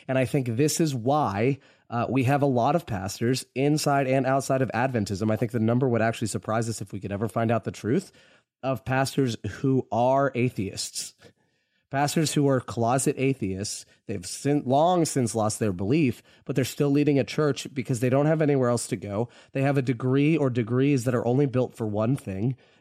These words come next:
They have, um, experience that was only built, or they, they're afraid to start over, whatever. They've got families. They've got, like,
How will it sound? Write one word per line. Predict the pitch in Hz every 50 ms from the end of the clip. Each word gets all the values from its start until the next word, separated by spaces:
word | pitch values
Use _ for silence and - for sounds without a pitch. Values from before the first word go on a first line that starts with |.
| _ -
They | 110 131 131 120
have, | 104 127 135 135 131 127 123 110 - _ _ _ _ -
um, | 120 117 117 110 107 107 101 90 - _
experience | - 131 - - - 147 160 185 190 160 131 120 -
that | - 117 -
was | 104 104 98
only | 101 101 101 101
built, | 92 90 107 92 -
or | - 110 117
they, | 104 117 -
they're | 110 113 117 107
afraid | 104 - - 135 143 156 156 143 -
to | - 131 117
start | - - - 113 107 101 -
over, | 104 95 92 98 113 120
whatever. | 120 107 110 98 98 101 104 135 139
They've | 123 113 101
got | - 135 - -
families. | - - 139 135 131 123 113 104 101 -
They've | - 113 113 -
got, | - 123 - -
like, | 120 117 - -